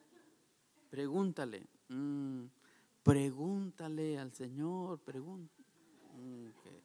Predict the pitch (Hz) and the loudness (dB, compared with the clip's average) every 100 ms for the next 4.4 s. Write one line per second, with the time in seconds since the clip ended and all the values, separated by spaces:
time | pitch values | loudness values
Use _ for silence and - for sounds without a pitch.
0 | - - - - - - 302 311 415 - | -20 -20 -20 -20 -20 -20 -20 -20 -20 -20
1 | - - - - _ _ - - 113 131 | -20 -20 -20 -20 _ _ -12 -2 4 4
2 | 139 139 120 117 113 113 104 98 107 113 | 4 4 2 0 -2 -2 -2 -2 -2 -2
3 | 110 104 - 101 98 95 95 98 110 113 | -4 -6 -4 -4 -4 -6 -4 -4 -4 -2
4 | 107 104 - | -2 -4 -6